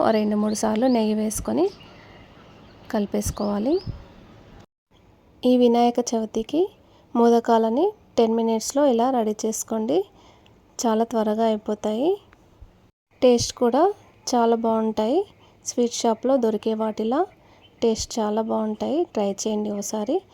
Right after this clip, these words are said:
ఇప్పుడు స్టవ్ ఆఫ్ చేసుకొని ఒక ప్లేట్లోకి వేసుకొని చల్లారనివ్వాలి. ఇలా చల్లారిన తర్వాత మోదకాలని ఇలా చేతితో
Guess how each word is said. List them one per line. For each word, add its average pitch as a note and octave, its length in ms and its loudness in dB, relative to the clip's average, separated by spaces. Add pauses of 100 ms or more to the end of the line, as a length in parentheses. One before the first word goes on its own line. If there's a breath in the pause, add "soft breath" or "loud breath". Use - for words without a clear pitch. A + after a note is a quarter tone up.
(440 loud breath)
ఇప్పుడు A#3 300 0
స్టవ్ G#3+ 280 2
ఆఫ్ G#3+ 180 -4
చేసుకొని A3 480 -4
ఒక A#3+ 160 -4
ప్లేట్లోకి G#3+ 540 -2
వేసుకొని G#3+ 420 -2 (120)
చల్లారనివ్వాలి. G#3+ 800 -2 (540 soft breath)
ఇలా A#3+ 220 4
చల్లారిన G#3+ 500 2
తర్వాత G#3 360 -2 (160)
మోదకాలని G#3+ 680 0 (560 soft breath)
ఇలా A#3+ 200 2 (160)
చేతితో A3+ 400 2